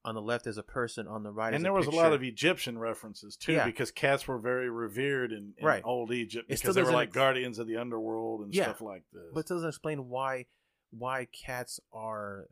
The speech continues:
Speaker 1: their kryptonite, because th-, that's like Dracula having bats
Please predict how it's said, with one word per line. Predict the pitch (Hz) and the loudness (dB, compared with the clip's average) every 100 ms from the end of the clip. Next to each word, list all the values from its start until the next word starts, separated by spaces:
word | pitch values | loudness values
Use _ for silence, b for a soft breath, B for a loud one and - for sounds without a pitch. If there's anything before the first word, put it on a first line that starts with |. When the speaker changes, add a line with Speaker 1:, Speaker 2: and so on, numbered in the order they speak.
| 98 | -12
Speaker 1:
their | 104 101 98 - | -8 -6 -8 -10
kryptonite, | 104 - 101 90 80 | -10 -8 -10 -10 -12
because | 107 113 | -10 -10
th-, | 117 | -8
that's | 123 135 - | -6 -6 -4
like | 151 139 - | -4 -4 -12
Dracula | 101 117 123 - 113 98 95 95 _ _ | -6 0 0 -2 -6 -6 -8 -10 _ _
having | - 127 117 107 | -4 -4 -4 -8
bats | 95 113 113 92 - | -2 0 0 -2 -8